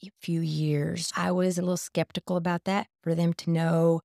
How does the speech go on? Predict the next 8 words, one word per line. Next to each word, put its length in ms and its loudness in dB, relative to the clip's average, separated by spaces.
you 80 0
know, 80 2
gauge 380 0
their 180 -2
academics. 1000 -2
That 220 -2
was 140 0
just 240 -2